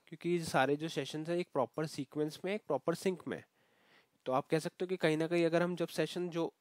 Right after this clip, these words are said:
एक दूसरे से कनेक्टेड है, उनको sequentially फॉलो करेंगे, तो आपको टॉपिक और भी ज़्यादा ईजीली क्लियर होगा।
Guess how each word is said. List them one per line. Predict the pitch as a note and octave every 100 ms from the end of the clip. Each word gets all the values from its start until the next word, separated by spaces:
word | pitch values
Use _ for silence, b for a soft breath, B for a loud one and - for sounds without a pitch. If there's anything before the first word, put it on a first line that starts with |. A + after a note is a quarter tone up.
| _ _ _ _ -
एक | D3+ D#3
दूसरे | F3 F#3
से | F3
कनेक्टेड | - D3+ - - E3+
है, | D#3+
उनको | D#3 F3
sequentially | E3+ - - D#3 E3+ F3+ F3+
फॉलो | D3+ C3
करेंगे, | D3 C#3 C3+ A3 - B B -
तो | D3
आपको | C3 D#3+
टॉपिक | D3+ C3 F3 E3
और | B2+ C3+
भी | C#3
ज़्यादा | C3+ B2
ईजीली | A#2+ A#2 - A#2 E3+ - _ - C3
क्लियर | G#2+ F#2
होगा। | D#2 C#2+